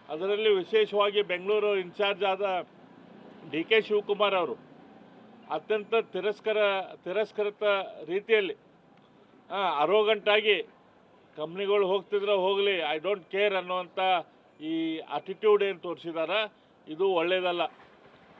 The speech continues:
ಬ್ಲ್ಯಾಕ್ ಬಕ್ ಕಂಪ್ನಿ ಹೇಳಿದ ಕೂಡಲೇ ಪಕ್ಕದ ನಾರಾ ಲೋಕೇಶ್ ಅವರು "ಅಲ್ಲಿ ಬರ್ರಿ" ಅಂಥೇಳಿ ಟ್ವೀಟ್ ಮಾಡಿದ್ದಾರೆ.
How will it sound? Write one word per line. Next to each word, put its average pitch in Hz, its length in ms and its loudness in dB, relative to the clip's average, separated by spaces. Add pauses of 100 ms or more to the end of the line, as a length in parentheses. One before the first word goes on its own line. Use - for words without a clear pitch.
(500)
ಬ್ಲ್ಯಾಕ್ 175 340 0
ಬಕ್ 202 220 -4
ಕಂಪ್ನಿ 208 280 -2
ಹೇಳಿದ 208 420 2
ಕೂಡಲೇ 220 480 0
ಪಕ್ಕದ 208 360 -6
ನಾರಾ 202 360 0
ಲೋಕೇಶ್ 202 380 -2
ಅವರು 202 160 0
"ಅಲ್ಲಿ 196 160 -2
ಬರ್ರಿ" 196 420 -2
ಅಂಥೇಳಿ 202 540 -2 (440)
ಟ್ವೀಟ್ 202 240 2
ಮಾಡಿದ್ದಾರೆ. 185 420 -2